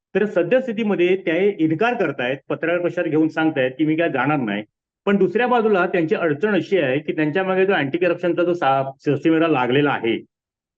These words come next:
जो, त्याच्यामुळे त्यांचं कुटुंब पूर्णपणे अस्वस्थ आहे. त्यांच्या पत्नीवरती, मुलावरती सुद्धा गुन्हा दाखल झाला होता आणि आता जर पुन्हा राजकारणात उभं राहायचं असेल तर लांजा राजापूर मतदारसंघात त्यांना तितकं शक्य नाही,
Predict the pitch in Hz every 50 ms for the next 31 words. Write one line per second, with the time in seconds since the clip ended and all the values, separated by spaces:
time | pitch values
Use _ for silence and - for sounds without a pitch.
0 | _ - - 170 180 170 175 - - 170 175 214 226 220 214 214 220 214 190 170
1 | 156 208 196 - - - 208 202 202 214 208 180 165 160 175 - 180 190 196 151
2 | 139 135 - 151 170 165 170 - 127 104 98 95 - _ _ _ _ _ _ _
3 | _ _ - 156 156 147 202 208 202 196 175 - 196 208 208 202 190 196 202 208
4 | 196 165 160 180 185 185 190 180 202 165 185 - 190 - 151 143 147 151 143 139
5 | 131 - 147 127 104 104 107 104 95 95 - 107 104 - _ _ _ _ _ _
6 | _ _ _ - 196 220 - 156 170 170 - 240 233 262 247 202 226 208 202 202
7 | 196 190 190 - - 196 196 196 196 170 156 165 170 170 170 160 160 143 135 -
8 | 143 160 - 214 185 156 139 139 143 190 202 196 175 196 185 185 170 156 156 180
9 | 165 - 165 156 151 156 165 180 - - 160 151 156 175 175 - 160 - - -
10 | 190 185 - 156 - - - 175 160 143 127 135 165